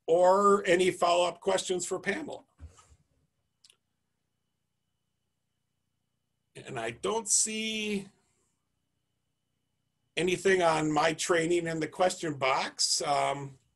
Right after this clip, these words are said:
oops, looks like we just had some.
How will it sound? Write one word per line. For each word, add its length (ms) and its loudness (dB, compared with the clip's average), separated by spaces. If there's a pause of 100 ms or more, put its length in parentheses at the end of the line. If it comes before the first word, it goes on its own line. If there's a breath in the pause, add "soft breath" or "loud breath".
(1700)
oops, 520 -10 (240)
looks 200 -12
like 160 -10
we 80 -12
just 220 -8
had 220 -2
some. 320 -8